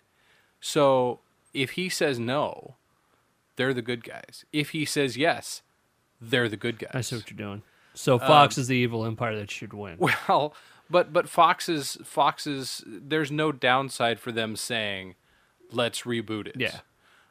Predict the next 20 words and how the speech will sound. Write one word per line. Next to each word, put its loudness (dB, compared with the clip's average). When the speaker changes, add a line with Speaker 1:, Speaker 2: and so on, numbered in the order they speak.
Speaker 1:
Um, -6
whether -2
that 0
be -4
with -6
the, -6
the -6
current -4
cast 0
of -12
characters -4
who -4
are 2
now 0
a -4
lot 2
older 0
than -6
they -6
were, 0